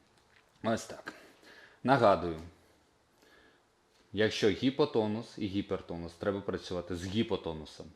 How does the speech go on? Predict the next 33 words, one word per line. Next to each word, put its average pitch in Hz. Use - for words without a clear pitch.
а 98
не 98
з 76
гіпертонусом, 95
як 85
усі 98
кажуть, 82
що 82
треба 85
розтягнути 87
те, 110
що 92
гіпертонічно. 87
Ні, 82
треба 87
працювати 90
і 92
вмикати 87
те, 110
що 85
гіпотонічно. 85
А 117
з 131
вас, 170
як 123
завжди, 120
вподобайка, 110
підписка 92
і 90
не 82
забудьте 87
залишити 87
комент 95